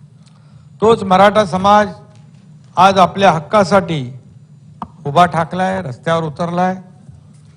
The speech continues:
आर्थिक, शैक्षणिक आघाड्यांवर या समाजाच्या पदरी मागासले पण पडलेला आहे. गेल्या काही वर्षात हा समाज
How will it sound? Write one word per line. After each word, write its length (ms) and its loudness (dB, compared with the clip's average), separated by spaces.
आर्थिक, 500 0
शैक्षणिक 680 -6
आघाड्यांवर 640 2
या 180 4
समाजाच्या 960 0
पदरी 380 -4
मागासले 600 -2
पण 220 -6
पडलेला 380 -4
आहे. 280 -12
गेल्या 240 -2
काही 220 -6
वर्षात 460 -4
हा 100 -10
समाज 400 -2